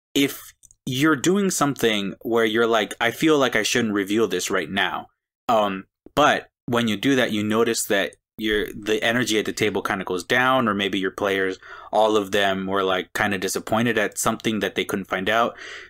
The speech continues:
Try to give them, like, a little something, or try to know what,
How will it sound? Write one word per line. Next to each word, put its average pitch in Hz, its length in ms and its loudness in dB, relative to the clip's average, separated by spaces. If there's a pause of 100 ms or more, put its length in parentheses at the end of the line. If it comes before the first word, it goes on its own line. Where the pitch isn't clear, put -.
(100)
Try 180 220 4
to 208 80 4
give 147 300 0
them, 139 380 0 (100)
like, 110 180 0
a 117 60 2
little 131 340 4
something, 95 600 -2
or 135 280 2
try 147 280 2
to 147 260 2 (260)
know 123 760 2 (200)
what, 113 640 0